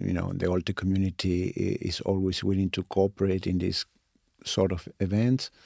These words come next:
So we ended up in Port-au-Prince, seeing the, the scenario there. And, um, after that, uh, chatting with Doctor Lyons, uh,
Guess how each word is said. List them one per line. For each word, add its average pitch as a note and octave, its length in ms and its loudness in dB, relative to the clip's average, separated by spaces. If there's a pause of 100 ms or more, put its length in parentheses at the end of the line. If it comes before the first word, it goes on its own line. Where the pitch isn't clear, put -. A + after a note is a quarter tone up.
(500)
So G#2+ 200 2
we A2+ 180 8
ended D3+ 200 8
up C3+ 200 8
in A2 340 8
Port-au-Prince, A#2+ 600 6
seeing A#2 360 6
the, F#2+ 320 4 (140)
the G2 100 2
scenario G#2 640 6
there. G#2 360 4 (360)
And, G2 420 2
um, F#2+ 480 0 (480)
after E3 320 4
that, C3 420 8 (280)
uh, G2+ 400 2 (240)
chatting B2 440 4
with G2 140 2
Doctor F#2+ 260 0
Lyons, G#2 680 4
uh, G2 340 0